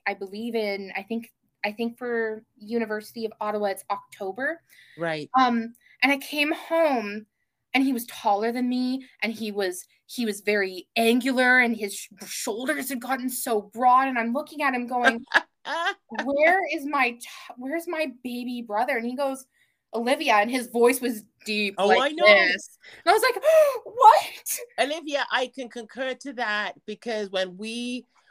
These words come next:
Speaker 2: when Michael, he graduates from McMaster June, so he gets his degree.
Speaker 1: Oh, Tom, congratulations for me. That's fantastic.
Speaker 2: Yes, honey. June the thirteenth, he gets his degree,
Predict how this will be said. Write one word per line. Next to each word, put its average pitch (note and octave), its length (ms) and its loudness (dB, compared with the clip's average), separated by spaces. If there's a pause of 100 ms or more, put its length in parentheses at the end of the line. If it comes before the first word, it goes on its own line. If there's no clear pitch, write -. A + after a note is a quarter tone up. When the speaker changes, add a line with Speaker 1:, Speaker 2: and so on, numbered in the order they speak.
Speaker 2:
when G3 160 -6
Michael, B3 560 0
he A3+ 120 -6
graduates G3+ 540 -2
from G3+ 140 -8
McMaster F3+ 680 -6
June, E3 420 -6
so - 100 -18
he D#3 40 -10
gets F3 240 -4
his F#3 140 -8
degree. E3+ 520 -6 (180)
Speaker 1:
Oh, A#4+ 100 2 (460)
Tom, D5+ 300 4
congratulations C#5 920 0
for B4 160 4
me. A#4 100 0
That's B4 200 2
fantastic. G#4+ 1300 2
Speaker 2:
Yes, C#4+ 180 -4
honey. C4 680 2
June A#3 520 -2
the C4 140 -2 (200)
thirteenth, A#3+ 720 0
he F#3+ 120 -10
gets F3 340 -2
his A3+ 160 -8
degree, G#3+ 720 -2